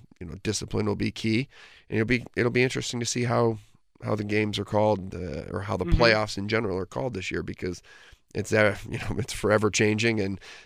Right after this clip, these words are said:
Speaker 1: you look at, uh, you know, how games have been called down the stretch, and there's been some head scratchers, and
Speaker 2: Yeah.
Speaker 1: then there's been some other moments where, you know, just it seems like a blind eye's getting turned. So, uh,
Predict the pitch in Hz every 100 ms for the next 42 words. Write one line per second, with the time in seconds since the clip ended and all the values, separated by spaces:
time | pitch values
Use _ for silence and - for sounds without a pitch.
0 | - 101 101 95 104 101 - 98 87 90
1 | 98 - 95 101 95 92 98 - - _
2 | - 101 95 98 92 98 95 95 95 87
3 | - 101 98 - 85 90 - - - _
4 | _ _ - - 101 - 104 101 - 107
5 | 104 110 110 101 101 95 98 - - 143
6 | 131 113 107 98 104 104 98 101 98 98
7 | 98 98 101 - 101 101 98 98 101 _
8 | _ _ - 87 87 87 95 - - _
9 | _ - 90 - 98 95 90 95 98 95
10 | 92 98 98 - 87 95 104 92 87 107
11 | 95 85 - - - _ 101 101 95